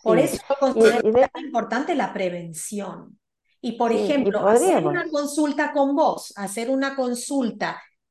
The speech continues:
Speaker 1: cuando estás en el comienzo o, eh, antes de llegar a tener que cerrar una empresa o declarar bancarrota o lo que sea, eso se llama prevención y poder modificar las cosas a tiempo. Y lo mismo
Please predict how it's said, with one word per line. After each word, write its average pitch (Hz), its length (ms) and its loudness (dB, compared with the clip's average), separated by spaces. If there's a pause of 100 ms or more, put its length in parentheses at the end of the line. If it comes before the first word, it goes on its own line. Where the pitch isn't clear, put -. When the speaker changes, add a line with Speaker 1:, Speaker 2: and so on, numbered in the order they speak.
(140)
Speaker 1:
cuando 240 680 2
estás 285 500 -4
en 311 120 -2
el 285 260 -4
comienzo 233 920 -2
o, 220 440 -2
eh, 202 600 -2 (380)
antes 349 600 2
de 285 140 2
llegar 240 560 2 (360)
a 214 160 -2
tener 220 340 -2
que 233 80 -4
cerrar 220 580 -2
una 226 120 -2
empresa 214 560 -2
o 214 40 -2
declarar 214 520 -4
bancarrota 208 580 -4
o 208 40 -2
lo 208 140 -4
que 208 100 -4
sea, 202 340 -6 (300)
eso 453 320 4
se - 120 0 (180)
llama 208 280 -2
prevención 185 800 -4
y 175 80 -6
poder 190 360 -2
modificar 185 640 -8
las 175 140 -8
cosas 175 360 -8
a 170 100 -12
tiempo. 180 320 -8
Y 190 60 -8
lo 214 120 -6
mismo - 280 -8